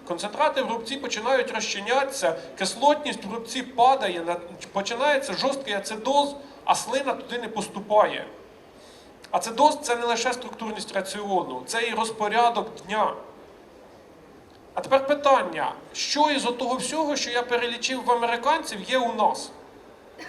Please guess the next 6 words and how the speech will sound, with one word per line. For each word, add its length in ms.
Американських 640
раціонів 540
ми 80
не 120
маємо. 520
Е, 300